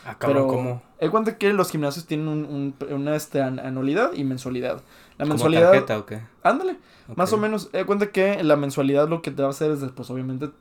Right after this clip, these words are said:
Speaker 2: pues, eh, que te puedas entrar al, al, al gimnasio.
Speaker 1: Exclusividad, ¿no?
Speaker 2: La anualidad es más que nada para cosas de, de, por ejemplo, este, arreglos de, de, del gimnasio, cosas que vayan a, a ir necesitando, etcétera.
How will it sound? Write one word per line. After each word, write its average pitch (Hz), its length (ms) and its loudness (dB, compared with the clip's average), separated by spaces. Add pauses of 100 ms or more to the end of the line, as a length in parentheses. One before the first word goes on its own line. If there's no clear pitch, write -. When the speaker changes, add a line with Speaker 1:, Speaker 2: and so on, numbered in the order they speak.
Speaker 2:
pues, 131 180 -14
eh, 127 180 -8
que 135 100 -10
te - 60 -12
puedas 147 300 2
entrar 135 300 -2
al, 131 180 -2
al, 131 160 -6
al 131 120 -8
gimnasio. 165 340 -2
Speaker 1:
Exclusividad, 127 580 2
¿no? 151 60 2
Speaker 2:
La 151 100 6
anualidad 165 720 4
es 160 140 0
más 160 180 -2
que 175 100 -2
nada 160 460 2
para 139 400 2
cosas 156 320 -4
de, 143 180 2
de, 139 140 -4
por 135 160 -10
ejemplo, 143 580 0 (760)
este, 139 640 4
arreglos 151 400 2
de, 143 140 2
de, 135 200 -4
del 139 160 -4
gimnasio, 156 800 0
cosas 170 280 -2
que 170 80 0
vayan 156 260 0
a, 135 300 -4
a 131 80 -4
ir 127 80 -6
necesitando, 131 580 -8
etcétera. 156 360 -2